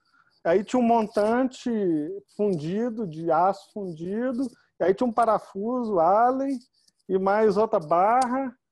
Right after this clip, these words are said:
e outro pino também parafusado, Allen, e outro tubo inox,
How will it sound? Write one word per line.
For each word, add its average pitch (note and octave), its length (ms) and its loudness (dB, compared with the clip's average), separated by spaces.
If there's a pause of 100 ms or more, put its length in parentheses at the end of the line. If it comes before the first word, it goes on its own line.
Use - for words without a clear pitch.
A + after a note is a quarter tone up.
(260)
e G3 60 2
outro A3+ 300 2
pino A3+ 380 -2
também A3 360 -2 (380)
parafusado, G3 800 0
Allen, B3+ 640 0
e G#3 40 0
outro A3+ 380 0
tubo A3+ 300 -6
inox, G#3+ 640 -4